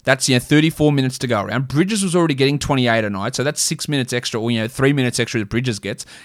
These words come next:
And there's Caleb Martin, there's Cody Martin, but Jalen McDaniels showed some flashes last year.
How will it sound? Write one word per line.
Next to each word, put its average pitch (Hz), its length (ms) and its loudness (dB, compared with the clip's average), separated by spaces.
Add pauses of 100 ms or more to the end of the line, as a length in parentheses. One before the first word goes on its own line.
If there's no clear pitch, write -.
And 120 100 0
there's 117 140 0
Caleb 139 460 0
Martin, 135 400 2
there's 107 160 -4
Cody 131 360 2
Martin, 131 360 0
but 147 100 -2
Jalen 202 480 -2
McDaniels 117 380 -4
showed 214 340 2
some 214 140 -4
flashes 196 440 -4
last 127 320 0
year. 110 200 -10